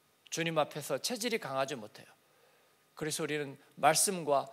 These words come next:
하나님의 영광 그리고 주님의 비전 중심으로 사는 것입니다. 그래야 우리는 탄탄하게 길을 갈 수 있습니다. 우리의 체질을 강화해서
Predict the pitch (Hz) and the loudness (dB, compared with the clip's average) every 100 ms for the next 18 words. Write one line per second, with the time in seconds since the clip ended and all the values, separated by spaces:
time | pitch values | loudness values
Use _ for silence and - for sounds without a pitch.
0 | - - 254 262 254 202 170 170 143 - | -14 0 4 6 6 4 4 6 6 4
1 | - - - 202 180 180 - - _ _ | -16 -10 -4 0 2 0 -2 -20 _ _
2 | - 180 170 160 160 - - - 160 147 | -2 0 4 2 0 -6 -16 -4 0 4
3 | 156 139 143 156 127 127 123 - 196 196 | 2 2 -2 -2 -2 -4 -6 -4 -4 -2
4 | 170 170 131 - - - _ _ _ _ | -2 -2 -6 -14 -18 -20 _ _ _ _
5 | _ _ - 170 208 220 180 196 196 - | _ _ 0 8 10 10 8 2 -2 -2
6 | 311 - 277 269 247 240 - 185 170 139 | -4 -2 4 6 6 4 2 0 0 -2
7 | 135 147 - - - - _ _ _ _ | -4 -6 -6 -10 -20 -20 _ _ _ _
8 | - - - 160 175 - 240 233 220 160 | -20 -10 -2 2 4 2 2 2 4 4
9 | 185 202 180 165 180 165 | 8 8 8 4 -2 -4